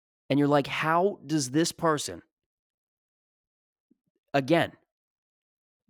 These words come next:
can't rhyme words, can't stay on beat." It's like they took rap,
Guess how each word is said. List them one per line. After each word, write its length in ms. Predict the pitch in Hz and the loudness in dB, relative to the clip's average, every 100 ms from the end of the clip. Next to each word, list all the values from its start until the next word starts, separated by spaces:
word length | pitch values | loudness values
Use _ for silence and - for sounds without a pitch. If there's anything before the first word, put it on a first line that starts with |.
| 180 _ - | _ _ -8
can't 260 | 151 156 202 | -4 -2 2
rhyme 300 | 180 202 180 | 4 4 2
words, 500 | 120 92 98 - - _ _ _ _ _ | 0 0 -6 -10 -12 _ _ _ _ _
can't 260 | - 147 190 | -4 -2 -2
stay 240 | - 190 | 0 2
on 220 | 180 180 | 4 2
beat." 420 | 165 92 92 - - _ _ _ _ _ _ _ _ _ _ _ _ _ _ _ _ | 0 -4 -6 -12 -18 _ _ _ _ _ _ _ _ _ _ _ _ _ _ _ _
It's 140 | 120 139 | -4 -2
like 140 | 131 | 0
they 120 | 135 | 0
took 220 | 120 147 110 | 0 -2 -2
rap, 480 | 113 131 156 - | 2 2 0 -6